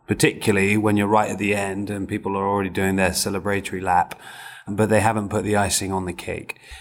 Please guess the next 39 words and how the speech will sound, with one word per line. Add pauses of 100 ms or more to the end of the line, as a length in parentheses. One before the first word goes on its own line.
(120)
Through
twenty
nineteen,
we
made
some
significant
changes
as
it
relates
to
our
data (260)
and
the
responsible
sourcing
of
it. (560)
Can
you
speak
to
how
we've
converted
that
change
into
positive
outcomes
for
those
we
serve,
for
our
clients?